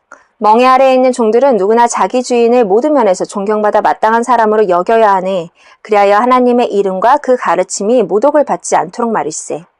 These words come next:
예수님을 믿는 주인을 둔 종들의 경우 주인의,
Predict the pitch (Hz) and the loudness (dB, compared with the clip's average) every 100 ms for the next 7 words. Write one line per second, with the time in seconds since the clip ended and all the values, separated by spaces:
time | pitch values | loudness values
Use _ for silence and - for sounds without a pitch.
0 | _ _ _ _ _ _ - 208 254 294 | _ _ _ _ _ _ -2 -2 0 0
1 | 294 285 233 247 262 - 240 240 247 247 | 2 2 2 2 0 0 0 2 0 0
2 | 240 233 208 226 220 214 214 254 240 - | -2 -2 0 2 2 0 2 0 -2 -4
3 | 226 226 247 254 | 0 2 2 0